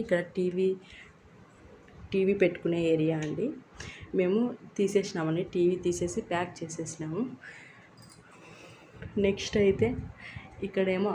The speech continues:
అద్దం ఉంటుందండి. అద్దం కూడా గలీజ్ అయిపోయింది, ఇప్పుడు క్లీన్ చేసేసుకోవాలి.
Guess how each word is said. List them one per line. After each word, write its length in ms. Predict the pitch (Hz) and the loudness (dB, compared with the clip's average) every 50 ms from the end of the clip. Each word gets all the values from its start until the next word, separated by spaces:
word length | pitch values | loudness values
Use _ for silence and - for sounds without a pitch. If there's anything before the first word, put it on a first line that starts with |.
| 170 175 | 0 -2
అద్దం 260 | 175 165 180 190 190 185 170 | -2 -2 0 0 0 0 0
ఉంటుందండి. 580 | 165 160 160 165 165 160 160 160 165 165 202 247 262 254 - - - - - - - - | -2 -4 -4 -4 -4 -4 -4 -4 -4 -4 -2 -4 -4 -6 -8 -14 -16 -18 -20 -16 -10 -6
అద్దం 300 | 170 185 165 185 185 180 180 | -6 -2 0 2 2 2 2
కూడా 180 | 180 185 180 190 185 175 175 165 | 2 4 4 4 2 2 0 -2
గలీజ్ 280 | 165 165 175 180 175 170 | 0 0 2 0 2 2
అయిపోయింది, 520 | 165 160 160 - 160 160 165 165 175 208 254 | 0 0 0 -2 -4 -4 -4 -2 -2 -2 -2
ఇప్పుడు 240 | 254 - - 175 175 - | -2 -2 -4 -6 -4 -2
క్లీన్ 260 | 185 175 185 196 190 | 0 0 0 0 0
చేసేసుకోవాలి. 640 | - 165 165 - 160 156 - - - 160 170 185 | 0 -2 -4 -4 -6 -8 -8 -8 -6 -4 -2 0